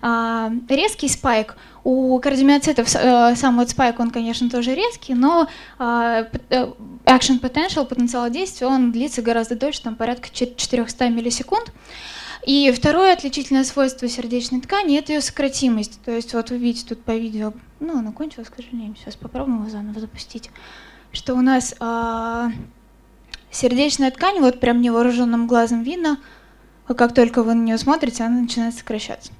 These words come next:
Ну, здесь закончил. И, э, ион кальция является, собственно, тем самым,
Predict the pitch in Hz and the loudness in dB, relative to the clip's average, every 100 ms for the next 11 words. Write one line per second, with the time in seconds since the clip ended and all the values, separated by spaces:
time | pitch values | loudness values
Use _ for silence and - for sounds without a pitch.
0 | 294 294 226 240 226 208 202 - - - | -6 -6 -6 -8 -8 -10 -14 -16 -20 -20
1 | - - - - 247 254 262 254 269 262 | -20 -20 -20 -4 0 2 4 4 4 0
2 | 143 247 247 - - 277 262 262 330 381 | -2 -2 -4 -6 4 6 6 4 2 2
3 | - 269 220 208 - - _ - 247 240 | 2 2 0 -2 -14 -20 _ -2 0 2
4 | 277 294 277 254 233 247 247 262 240 226 | 2 2 0 -2 -2 -4 -4 0 2 2
5 | 254 262 254 - 254 240 233 226 | 2 2 2 2 2 2 2 -2